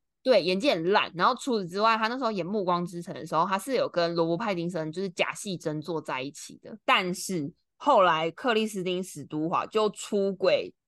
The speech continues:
我忘记是哪一，哪一集，好像是第二吧，还是第三部电影的导演，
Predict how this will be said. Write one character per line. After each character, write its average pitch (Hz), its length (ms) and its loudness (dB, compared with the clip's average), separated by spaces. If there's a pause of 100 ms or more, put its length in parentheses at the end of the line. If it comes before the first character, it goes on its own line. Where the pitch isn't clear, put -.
(220)
我 170 120 2
忘 247 180 0
记 262 100 0
是 277 140 -4
哪 185 280 -2
一， 175 320 -10 (200)
哪 170 160 -6
一 294 120 -4 (120)
集， 147 340 -8
好 165 120 2
像 294 80 0
是 320 80 -2
第 285 260 -8
二 196 240 4
吧， 143 220 2
还 151 120 0
是 196 80 0
第 226 180 -6
三 196 360 -4
部 208 220 -4
电 180 280 -2
影 131 320 -14
的 - 340 -6
导 135 360 0
演， 175 340 -6